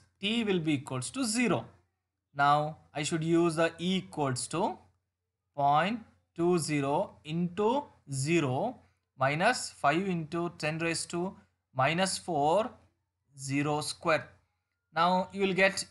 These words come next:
E at ice point, that is I will take it E I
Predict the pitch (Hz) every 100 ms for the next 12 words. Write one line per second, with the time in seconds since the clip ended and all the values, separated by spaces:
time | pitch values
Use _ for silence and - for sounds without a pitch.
0 | - 190 208 214 208 - 160 160 151 160
1 | 180 - 165 147 120 127 127 131 131 127
2 | 135 131 131 - 156 170 180 - 143 185